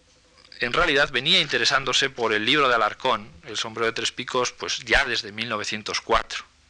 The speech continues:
Y ahora finalmente pudo, en colaboración con los Martínez Sierra, llevar su idea de trabajar sobre este libro a buen puerto. Los continuos contactos mantenidos con Diaghilev durante el año mil novecientos dieciséis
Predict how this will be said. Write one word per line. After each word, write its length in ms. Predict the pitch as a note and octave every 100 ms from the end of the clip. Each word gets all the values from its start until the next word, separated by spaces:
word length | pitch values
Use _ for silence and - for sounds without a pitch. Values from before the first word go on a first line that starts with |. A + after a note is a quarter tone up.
| _
Y 80 | D3
ahora 200 | C3 D3
finalmente 560 | C3+ A#2+ A2+ A2+ A2+ B2
pudo, 480 | - D#3 A#2+ F2+ -
en 120 | A2+
colaboración 640 | - G#2+ G2+ G2 - B2 B2+
con 120 | G#2+
los 140 | F#2+
Martínez 380 | F#2+ F#2 A2 A#2+
Sierra, 340 | - G#2+ G#2+ - - - - -
llevar 240 | G#2+ C3 -
su 160 | -
idea 340 | A2 C3+ A#2 A2
de 140 | F#2
trabajar 460 | - F2+ F#2 - A#2+
sobre 220 | G#2 G#2+
este 180 | - G#2+
libro 280 | A2 A2
a 60 | G#2+
buen 240 | F#2+ F2
puerto. 340 | - - - - - - - G#3+ - - - - - - - - - -
Los 520 | B2+ C3 B2 B2 -
continuos 600 | - B2+ B2+ D3 D#3 C#3+
contactos 640 | C3+ C3 C#3 - - A#2
mantenidos 520 | A#2+ A2+ A2+ A#2+ C3 B2+
con 200 | B2 A#2+
Diaghilev 480 | A2 G#2+ A#2+ C3 -
durante 340 | A#2 G2+ G2+
el 60 | G#2+
año 180 | C3 B2
mil 140 | B2+
novecientos 500 | A#2+ G#2+ A#2+ A#2+ G2+
dieciséis 720 | A#2 A#2 C3+ C3+ A#2+ - -